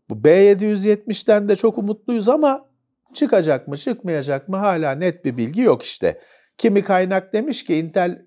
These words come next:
bütün kaynaklarını, odağını bu Arc Pro'ya çevirdi. E, B yedi yüz yetmiş harcandı arada. Kimi kaynak diyor ki çıkacak. Bu profesyonel kartlarla birlikte B yedi yüz yetmiş de çıkacak. Bakalım, bekleyip göreceğiz.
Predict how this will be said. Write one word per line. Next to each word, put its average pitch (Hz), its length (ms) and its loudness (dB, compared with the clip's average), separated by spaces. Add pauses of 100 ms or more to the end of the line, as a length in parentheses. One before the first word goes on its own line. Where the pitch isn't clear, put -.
bütün 170 340 -2
kaynaklarını, 156 1040 0
odağını 143 680 2
bu 147 340 2 (680)
Arc 147 240 4 (120)
Pro'ya 151 440 4
çevirdi. 110 800 -4 (460)
E, 151 180 2
B 165 60 4
yedi 120 320 2
yüz 107 160 -4
yetmiş 110 360 -4
harcandı 127 520 2
arada. 101 560 0 (720)
Kimi 180 300 0
kaynak 131 520 0
diyor 269 200 -4
ki 220 100 -4
çıkacak. 139 600 -2 (240)
Bu 131 160 0
profesyonel 143 720 -2
kartlarla 110 600 0
birlikte 107 380 -2
B 196 40 4
yedi 123 280 4
yüz 95 140 -10
yetmiş 90 320 -10
de 85 80 -8
çıkacak. - 540 -16
Bakalım, 143 360 2 (100)
bekleyip 117 440 -2
göreceğiz. 117 460 0